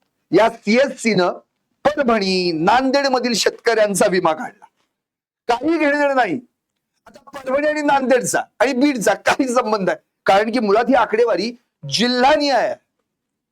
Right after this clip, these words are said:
ही जिल्हानिहाय आकडेवारी अतिशय एक उत्तम महत्वाची, अ, भूमिका आहे. पीक निहाय आणि जिल्हा निहाय अशी विम्याची रक्कम असते.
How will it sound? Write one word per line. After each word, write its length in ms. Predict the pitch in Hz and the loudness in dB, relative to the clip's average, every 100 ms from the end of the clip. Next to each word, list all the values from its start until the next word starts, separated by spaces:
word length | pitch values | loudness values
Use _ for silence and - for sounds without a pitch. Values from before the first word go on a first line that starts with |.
| _ _ - | _ _ -2
ही 60 | |
जिल्हानिहाय 520 | 190 226 262 294 294 285 | 0 2 2 0 0 0
आकडेवारी 380 | 214 240 214 | 2 2 2
अतिशय 400 | 196 185 262 233 | 0 -2 -2 -2
एक 60 | 269 | 0
उत्तम 320 | 226 - 262 | -2 -2 0
महत्वाची, 480 | 226 226 240 233 226 - _ | 2 2 0 0 -4 -6 _
अ, 100 | 175 | -2
भूमिका 360 | 185 175 196 196 | 0 0 0 2
आहे. 100 | 208 - - | 0 -2 -6
पीक 260 | 285 302 | -4 0
निहाय 360 | 311 254 240 247 | 0 0 0 0
आणि 180 | 254 254 | 0 -2
जिल्हा 420 | 202 214 220 226 | 0 0 2 2
निहाय 360 | 202 180 147 - _ _ _ _ _ | 0 -2 -2 -6 _ _ _ _ _
अशी 320 | - 180 262 262 | -6 -2 -2 0
विम्याची 360 | 247 247 240 | 0 0 0
रक्कम 340 | 233 - 208 185 | 0 0 -2 -2
असते. 220 | - | -4